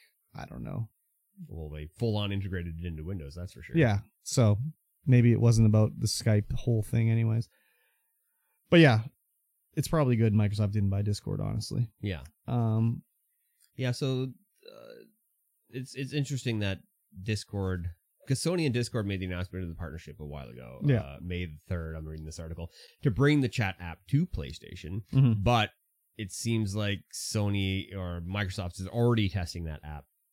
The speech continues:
Speaker 1: Yeah.
Speaker 2: on their, on their thing. But maybe Sony is as well, but they haven't talked about it.
Speaker 1: Yeah, maybe.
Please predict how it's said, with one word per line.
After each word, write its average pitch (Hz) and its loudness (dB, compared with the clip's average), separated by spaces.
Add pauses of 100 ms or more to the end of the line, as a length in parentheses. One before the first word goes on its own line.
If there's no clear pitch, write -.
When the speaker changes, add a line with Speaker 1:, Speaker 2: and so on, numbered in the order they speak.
(420)
Speaker 1:
Yeah. 113 2
Speaker 2:
on 82 -2
their, 76 -10
on 76 -10
their 69 -12
thing. 71 -14
But 117 -8
maybe 147 4
Sony 143 2
is 127 2
as 117 0
well, 117 0
but 98 -8
they 101 -2
haven't 95 -2
talked 92 -4
about 67 -14
it. - -20 (200)
Speaker 1:
Yeah, 175 4
maybe. 139 4